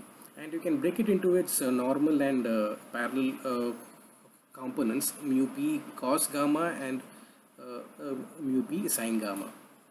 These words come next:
And these are the formulas for the, uh,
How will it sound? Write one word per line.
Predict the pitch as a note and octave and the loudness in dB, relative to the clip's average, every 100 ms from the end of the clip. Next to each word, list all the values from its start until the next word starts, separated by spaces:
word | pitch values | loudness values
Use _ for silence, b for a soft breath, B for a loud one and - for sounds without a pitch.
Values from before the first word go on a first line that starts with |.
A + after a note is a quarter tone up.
| _ _ _ _ _ _ _ _ _ _ _ _ _ _ _ _ _ _ _ _ _ _ _ | _ _ _ _ _ _ _ _ _ _ _ _ _ _ _ _ _ _ _ _ _ _ _
And | C#3 C#3 C3+ - D3+ | -14 -12 -12 -14 -10
these | F#3+ F#3+ | -2 2
are | E3 | 2
the | D#3+ D#3 | 2 2
formulas | C3+ C3+ D3 D3+ D3+ | 2 2 2 2 4
for | - C3+ B2+ | 2 2 -2
the, | A#2+ C#3 F3+ - - - - - B2 | -2 0 0 -2 -14 -20 -20 -20 -20
uh, | A#2 A#2 A2+ | -20 -16 -14